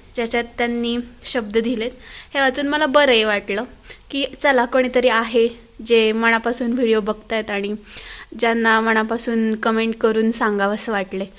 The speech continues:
So आपण आता त्यांची कमेंट इथं डिस्प्ले करतोय आणि आपण आता त्यातले शब्द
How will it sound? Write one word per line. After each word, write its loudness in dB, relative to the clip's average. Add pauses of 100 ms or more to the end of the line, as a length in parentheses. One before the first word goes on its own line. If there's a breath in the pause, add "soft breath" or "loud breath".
(280 loud breath)
So 2
आपण 4
आता 2
त्यांची 0
कमेंट 0
इथं 0
डिस्प्ले 2
करतोय 0
आणि -2
आपण -2
आता -4
त्यातले 0
शब्द -2